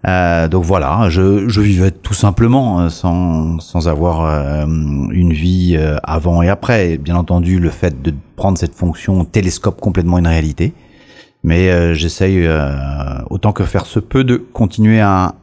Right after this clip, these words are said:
à porter cette vie normale parce que elle doit être cet indicateur, euh,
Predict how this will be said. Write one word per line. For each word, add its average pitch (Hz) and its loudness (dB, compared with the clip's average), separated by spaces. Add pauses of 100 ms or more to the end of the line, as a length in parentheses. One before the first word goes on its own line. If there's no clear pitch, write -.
(120)
à 98 -2
porter - -4
cette 92 -2
vie 98 2
normale 117 2
parce 92 -6
que 101 2 (560)
elle 87 0
doit 92 2
être 98 -6
cet - -4
indicateur, 92 0 (100)
euh, 78 0